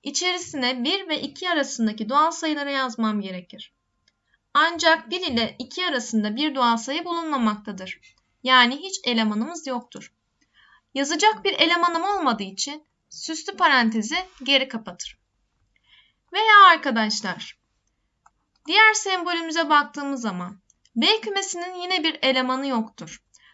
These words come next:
Bunu Venn şeması gibi düşünebiliriz. Venn şemasını gösterirken B kümesinin Venn şemasını bu şekilde çizdim.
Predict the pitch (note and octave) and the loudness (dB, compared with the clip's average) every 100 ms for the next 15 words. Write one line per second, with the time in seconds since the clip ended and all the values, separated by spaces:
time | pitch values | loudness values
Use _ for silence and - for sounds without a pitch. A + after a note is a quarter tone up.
0 | _ F4+ G4 G#4 A4 A#4+ G4+ F4+ F4 D#4 | _ -6 2 8 8 6 -2 -2 -4 -4
1 | D4 D#4+ D4 - D4 C4+ G#3+ F3 - - | -4 -4 -6 -6 -6 -6 -6 -6 -10 -16
2 | _ _ _ _ _ _ - - - E4 | _ _ _ _ _ _ -20 -20 -2 0
3 | A4+ - G#4+ G4 G4 F#4+ F4+ F4 F#4 F#4 | 0 -2 -4 -4 -6 -4 -2 -2 -4 -6
4 | F#4+ F#4 C#4 A3 A#3+ _ _ _ _ _ | -8 -6 -2 -2 -4 _ _ _ _ _
5 | _ _ _ _ _ _ _ _ _ _ | _ _ _ _ _ _ _ _ _ _
6 | _ _ - - G#4 G#4+ G4+ F#4 - D4 | _ _ -6 -2 0 -2 -4 -6 -4 -6
7 | C#4 C#4 E4+ G#4 F#4+ D#4 C#4 E4 E4 D#4 | -4 2 2 2 -4 -6 -8 -8 -8 -6
8 | C#4+ C4 A#3 D#4+ - A3+ A3 - | -6 -6 -6 -6 -6 -8 -10 -14